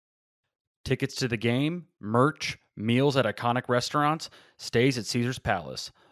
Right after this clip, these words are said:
All this can be yours when you bet with Caesars Sportsbook. Win or lose, every bet earns reward credits, which you can redeem across the empire.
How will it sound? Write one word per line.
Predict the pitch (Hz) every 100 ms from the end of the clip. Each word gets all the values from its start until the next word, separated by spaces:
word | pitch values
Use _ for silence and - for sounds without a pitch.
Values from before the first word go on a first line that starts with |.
| _
All | 113 139
this | 165
can | - 160
be | 165
yours | 156 139 113 101
when | 107 107
you | 101
bet | 110 110
with | 117
Caesars | - 101 113 -
Sportsbook. | 104 76 - 64 - _ _ _ _ -
Win | 101 143 180
or | 151 156 160
lose, | 131 90 76 - -
every | 120 135
bet | 143 139 139
earns | 123 110 110 107
reward | 117 117 107
credits, | - 80 - - - _ _ -
which | 120 -
you | 131
can | 139 151
redeem | 160 135 113 117
across | - 110 104
the | - 110
empire. | 92 - 76 67